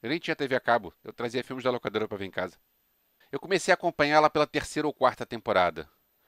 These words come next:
Alguém me sugeriu e acabou que entrou na minha rotina. Vamos contextualizar pra quem não viveu a época. Friends passava na T V a cabo, passava no canal Sony.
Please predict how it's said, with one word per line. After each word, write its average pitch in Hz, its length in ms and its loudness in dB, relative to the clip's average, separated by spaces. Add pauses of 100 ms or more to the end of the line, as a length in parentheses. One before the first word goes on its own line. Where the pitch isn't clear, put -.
(160)
Alguém 92 380 -6
me 107 140 -10
sugeriu 139 680 -4
e 156 180 -8 (160)
acabou 120 320 -4
que - 120 -6
entrou 127 260 -6
na 123 80 -4
minha 123 140 -6
rotina. 117 480 -8 (760)
Vamos 214 300 -2
contextualizar 147 640 0
pra 143 120 0
quem 131 180 -8
não 170 160 -4
viveu 113 320 -4
a 95 40 -2
época. - 380 -12 (580)
Friends 196 280 0
passava 175 280 2
na 170 80 -2
T 151 120 -8
V 151 80 2
a 143 40 6
cabo, 117 300 0
passava 120 300 -2
no 123 80 -8
canal 123 240 0
Sony. 92 400 -4